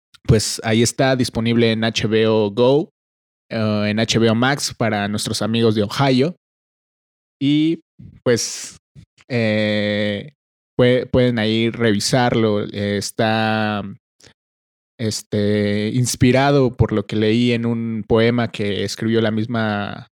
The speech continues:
la misma Hunter y que fue adaptado junto con Sam Levinson para crear este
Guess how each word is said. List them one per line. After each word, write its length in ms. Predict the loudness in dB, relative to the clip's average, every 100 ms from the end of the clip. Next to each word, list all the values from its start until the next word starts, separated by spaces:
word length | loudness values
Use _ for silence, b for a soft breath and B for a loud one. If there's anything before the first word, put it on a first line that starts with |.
| _ -8
la 140 | -4
misma 280 | -2 -4 -4 -2
Hunter 380 | 0 0 -2 -6 _ _ _ _
y 840 | 0 0 0 0 0 -2 -2 -4 -4
que 140 | -6
fue 160 | -2 0
adaptado 520 | 0 0 0 2 0
junto 280 | -2 -6 -6
con 160 | -6 -4
Sam 180 | -2
Levinson 600 | 0 0 0 -2 -6 -6 -16 _ _ _ -6
para 300 | -4 -4 -4
crear 260 | -2 0
este 560 | -2 -4 -6 -6 -6